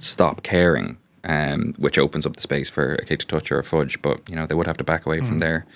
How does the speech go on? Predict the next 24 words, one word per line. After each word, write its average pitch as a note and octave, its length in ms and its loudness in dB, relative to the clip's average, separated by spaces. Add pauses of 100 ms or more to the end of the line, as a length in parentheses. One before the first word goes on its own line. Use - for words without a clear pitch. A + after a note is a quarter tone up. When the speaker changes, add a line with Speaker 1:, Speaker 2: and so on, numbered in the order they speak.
Speaker 2:
Um, C3+ 160 6
Speaker 1:
stated G#2 440 6
intentions. A#2 580 6 (200)
Speaker 2:
You C#3+ 160 8
could C3+ 200 4
get, D3+ 160 4 (160)
uh, A#2+ 280 6 (180)
twenty C#3 260 4
years A#2+ 260 6
of G#2+ 300 4
T B2 140 4
V A2 120 4
license A2 360 4
fees G#2+ 320 2
out A2 180 4
of G#2 240 -4
the - 80 -10
cost A2 420 2
of A2+ 340 2
the A2 240 -2
Children's A2 360 2
Hospital, B2 440 4
which A#2+ 220 0
now, A2+ 360 6